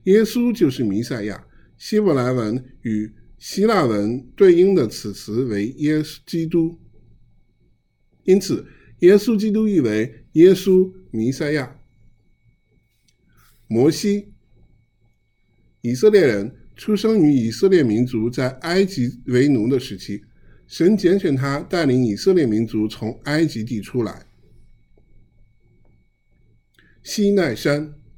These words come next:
神呼召摩西去把以色列人从埃及释放的地方，同时也为神给以色列人十诫的地方。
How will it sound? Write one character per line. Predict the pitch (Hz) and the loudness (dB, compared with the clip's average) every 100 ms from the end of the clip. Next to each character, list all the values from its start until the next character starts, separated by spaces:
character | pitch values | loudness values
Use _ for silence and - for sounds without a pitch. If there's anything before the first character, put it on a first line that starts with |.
| - - _ _ _ _ _ _ _ _ _ _ | -20 -20 _ _ _ _ _ _ _ _ _ _
神 | - 143 139 156 208 220 196 - | -6 0 2 2 0 -4 -8 -16
呼 | - 220 214 | -4 -2 0
召 | 196 185 | 2 2
摩 | 190 139 135 | 2 2 0
西 | 143 175 170 | 0 -4 -4
去 | 175 | -2
把 | 156 127 113 | -2 0 0
以 | 104 104 | -2 -4
色 | - 180 | 0 0
列 | 160 135 | 2 2
人 | 110 101 120 | 0 -2 -4
从 | 123 117 | -4 -8
埃 | 117 151 170 | -4 -2 -2
及 | 170 127 | 0 -4
释 | 135 190 | -2 -4
放 | 165 165 | -2 -2
的 | 131 | -2
地 | 98 98 | -4 -6
方， | 95 90 - - - _ | -8 -14 -18 -20 -20 _
同 | - 131 185 | -4 0 0
时 | 185 113 117 - - - - | 0 -2 -2 -4 -20 -20 -4
也 | 113 110 | 0 2
为 | 139 202 | 4 2
神 | - - 113 107 143 180 - | 2 -4 -4 -2 -2 -4 -6
给 | 117 139 | -4 -4
以 | 113 | -4
色 | 107 - | -4 2
列 | 196 165 | 4 4
人 | 113 101 120 | 2 -2 -4
十 | 123 - 110 127 | -8 -10 -8 -4
诫 | 196 | 0
的 | 165 | 0
地 | 92 92 | -2 -10
方。 | 82 82 | -14 -20